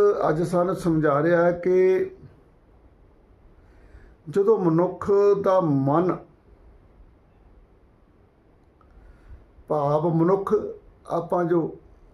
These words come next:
ਜੋ ਆਪਾਂ ਨੂੰ ਮਾਲਕ ਨੇ ਇਹ ਸਵਾਸ ਬਖਸ਼ੇ ਨੇ, ਦੇਹੀ ਬਖਸ਼ੀ ਹੈ, ਜਿਹਨੂੰ ਗੁਰਬਾਣੀ ਆਪਾਂ ਨੂੰ ਸਮਝਾ ਰਹੀ ਕਿ ਇਹ ਬੰਦਿਆ ਤੂੰ ਬੰਦਗੀ ਕਰ,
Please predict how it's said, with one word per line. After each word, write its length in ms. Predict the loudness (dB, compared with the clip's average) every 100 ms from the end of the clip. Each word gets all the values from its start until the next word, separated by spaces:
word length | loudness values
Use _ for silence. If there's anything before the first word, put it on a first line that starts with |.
| -20 _ -20 -20 -20 _ _
ਜੋ 180 | -4 0
ਆਪਾਂ 260 | 0 0 0
ਨੂੰ 180 | 0 0
ਮਾਲਕ 360 | 0 0 0
ਨੇ 220 | 0 2
ਇਹ 300 | 2 2 2
ਸਵਾਸ 480 | -2 -4 -2 -2 -2
ਬਖਸ਼ੇ 340 | -2 -4 -2 0
ਨੇ, 120 | 0
ਦੇਹੀ 320 | 0 0 0
ਬਖਸ਼ੀ 480 | 0 -4 -2 0 2
ਹੈ, 240 | 2 0 -10 -20 _ _ _ _ -20 -20 -20 _ _ _ -20 -20 _ _ _ _ _ _ _ _ -8
ਜਿਹਨੂੰ 360 | -2 0 0
ਗੁਰਬਾਣੀ 520 | 2 2 2 2 2 2
ਆਪਾਂ 300 | 0 0 -2
ਨੂੰ 100 | -2
ਸਮਝਾ 360 | -2 0 0
ਰਹੀ 160 | 2 0
ਕਿ 240 | -2 -2
ਇਹ 180 | 0 0
ਬੰਦਿਆ 680 | 0 0 2 2 2 -2 -8 _ _ _ _ _
ਤੂੰ 140 | -4 -2
ਬੰਦਗੀ 380 | -2 -2 -2
ਕਰ, 280 | 0 -2 -4